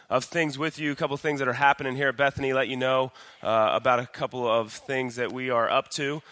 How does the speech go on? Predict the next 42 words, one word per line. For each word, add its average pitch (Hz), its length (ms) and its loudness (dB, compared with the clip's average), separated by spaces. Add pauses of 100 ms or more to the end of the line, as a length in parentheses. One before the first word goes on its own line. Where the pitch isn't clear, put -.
(220)
uh, 110 160 0
things 143 240 -2
that 135 100 -2
you 139 140 -2
might 131 200 4
be 131 120 -2
interested 131 400 -4
in 120 100 -8
participating 135 760 -4
in. 135 120 4
I 131 60 6
hear 143 160 2
some 160 180 -2
of 151 100 0
you, 139 220 -2 (320)
uh, 117 40 0
already 139 520 4
filling 139 340 -2
out 135 220 4
or 123 80 2
tearing 131 380 0
off 131 240 0
that, 120 320 0
uh, 110 140 -2
connection 135 520 -4
card, 131 400 0 (300)
uh, 110 240 2
that 113 100 -2
you 123 80 -6
will 120 60 -4
find 135 280 0
in 127 60 0
the 123 80 0
bulletins. 131 480 -4
I'd 127 80 2
invite 123 300 0
all 131 180 4
of 143 80 0
you 139 80 -4
to 131 100 -4
do 127 180 -4
that. 123 340 0